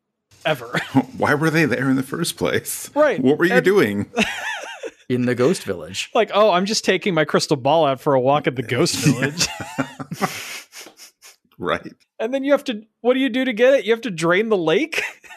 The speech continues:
Speaker 1: Like, wouldn't the crystal ball just go with the water?
Speaker 3: She didn't just drop it. She had to, like, hurl it into the lake.
Speaker 1: I was skipping it across the lake like a rock, and it just sank. <laughs>
Speaker 3: It's like she has no idea how crystal balls are supposed to
Speaker 1: <laughs>
Speaker 3: work.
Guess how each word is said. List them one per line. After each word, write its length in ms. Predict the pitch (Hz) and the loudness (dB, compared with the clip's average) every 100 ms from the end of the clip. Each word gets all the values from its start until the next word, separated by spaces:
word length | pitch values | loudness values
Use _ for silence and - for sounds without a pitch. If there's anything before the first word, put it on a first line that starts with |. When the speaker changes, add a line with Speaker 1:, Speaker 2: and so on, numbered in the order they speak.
| - _ _ _ _ - | -20 _ _ _ _ -2
Speaker 1:
Like, 120 | 240 | 0
wouldn't 180 | 226 294 | 0 0
the 60 | 302 | 0
crystal 280 | 330 311 | 0 2
ball 200 | 233 220 | 4 4
just 220 | 240 247 - | 2 -2 2
go 140 | 208 | 2
with 100 | 233 | 4
the 80 | 220 | 2
water? 300 | 185 196 - - - | 0 0 -2 -4 -4
Speaker 3:
She 160 | - | -2
didn't 200 | 180 214 | 0 0
just 180 | 196 135 | 0 -2
drop 460 | 123 127 147 185 - | 0 2 4 2 -2
it. 120 | 95 | -6
She 160 | - 123 | -4 -2
had 200 | 156 160 | -2 0
to, 100 | 147 | 2
like, 240 | 131 110 _ - - | 2 -2 _ -20 -20
hurl 720 | - - - - 170 226 190 | -14 -12 -6 0 4 4 4
it 140 | 131 120 | 2 2
into 260 | 135 131 | 2 2
the 100 | 127 | 2
lake. 480 | 127 123 98 95 - _ - - | 2 2 0 -4 -12 _ -20 -6
Speaker 1:
I 100 | 175 | 2
was 160 | 214 208 | 2 2
skipping 360 | - 262 269 254 | 0 -2 -2 -2
it 100 | 190 | -2
across 440 | 180 214 185 - | 0 0 0 -2
the 100 | 165 | -4
lake 300 | 160 180 170 | -2 -4 -2
like 140 | 151 | -2
a 60 | 135 | -2
rock, 540 | 113 170 147 120 120 - - _ _ _ - | 0 2 2 -2 -10 -14 -20 _ _ _ -4
and 120 | 170 | -2
it 40 | 165 | -2
just 240 | 160 - | -2 0
sank. 300 | 185 185 143 | 0 0 -2
<laughs> 640 | - - - - - 165 190 - | -8 -10 -14 -20 -20 -14 -14 -14
Speaker 3:
It's 160 | - | -6
like 120 | 127 | -4
she 120 | 120 120 | -2 0
has 160 | 120 | 0
no 220 | 110 131 | 2 2
idea 260 | 135 127 131 | 2 0 0
how 120 | 123 | 0
crystal 320 | - 113 - | -2 -6 -4
balls 260 | 113 120 127 | 0 0 0
are 60 | 113 | -4
supposed 320 | - 110 98 | 0 0 0
to 40 | |
Speaker 1:
<laughs> 100 | 202 | 0
Speaker 3:
work. 200 | - - | 0 -4